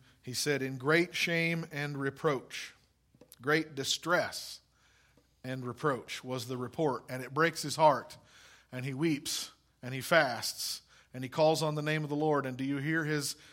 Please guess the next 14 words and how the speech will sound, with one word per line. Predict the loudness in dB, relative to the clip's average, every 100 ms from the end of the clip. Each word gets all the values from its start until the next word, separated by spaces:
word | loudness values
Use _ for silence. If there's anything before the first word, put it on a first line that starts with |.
| -16 0
representative | 0 2 -2 0 -2 -4 -6 -6 0 2 2 0 -12 _ _ -6
intercession | -4 -2 2 2 2 -4 -6 -6
there? | -6 -8 -14 _ -20 -14
Like | -8 -6
I |
talked | 0 0 0
to | -2
you |
about | 2 2 4
Daniel | 2 2 0 -4 -8 -8
and | -8 -6 -10 -18 -20 -20 -20 _ _
Jesus | -2 0 0 -4 -6 -8
and, | -8 -10 -14 -20 -20 -20 _ -10
and | -10